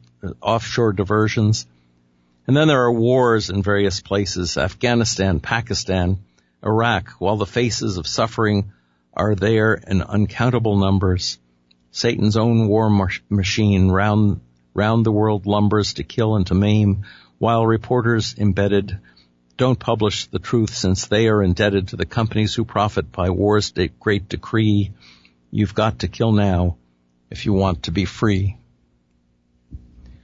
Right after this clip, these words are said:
"Oh, Santa, I hear you, but what can I do? I buy food for the table, then the mortgage comes due. Putting oil in the tank is the next thing that's pending.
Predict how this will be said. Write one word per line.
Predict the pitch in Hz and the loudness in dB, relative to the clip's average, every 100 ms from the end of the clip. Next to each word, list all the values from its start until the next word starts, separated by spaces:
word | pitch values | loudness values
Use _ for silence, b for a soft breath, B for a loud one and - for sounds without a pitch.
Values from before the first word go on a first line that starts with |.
| b b b b b b - | b b b b b b -6
"Oh, | |
Santa, | 127 - 151 135 117 101 95 - - | -2 2 4 4 2 0 -4 -16 -10
I | 110 | -6
hear | 104 131 | 0 2
you, | 123 104 90 87 _ - | 2 2 0 -4 _ -6
but | 90 | -2
what | 139 | -2
can | 131 127 | 0 0
I | 107 | 0
do? | 101 107 104 101 B B B B B | 0 2 2 0 B B B B B
I | - | -4
buy | 123 135 135 | 2 2 2
food | - 147 135 | 0 -2 0
for | 127 | -2
the | 113 | -2
table, | 120 117 110 104 95 | 0 0 0 -2 -2
then | 113 | 0
the | 117 | 2
mortgage | 110 120 110 110 - | 2 2 0 -4 -4
comes | 107 101 87 | -2 0 0
due. | 113 104 98 92 - | 0 0 0 -2 -6
Putting | - 135 | -2 2
oil | 131 131 131 120 | 2 2 2 2
in | |
the | 104 | 0
tank | - 123 120 110 | 0 0 0 -2
is | 95 | -4
the | 104 | -2
next | 101 123 - | -2 -2 -2
thing | 113 110 | 0 0
that's | 92 | -2
pending. | - 117 110 104 101 | -2 0 2 2 0